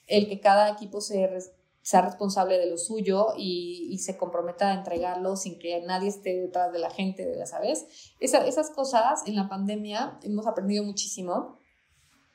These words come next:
Eh, desarrollamos rituales,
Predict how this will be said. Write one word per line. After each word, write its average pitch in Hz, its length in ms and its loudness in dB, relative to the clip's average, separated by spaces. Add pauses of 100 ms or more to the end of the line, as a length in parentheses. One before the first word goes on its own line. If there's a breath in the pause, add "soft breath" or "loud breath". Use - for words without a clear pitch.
(180)
Eh, 180 640 4 (300 loud breath)
desarrollamos 214 540 6
rituales, 202 640 2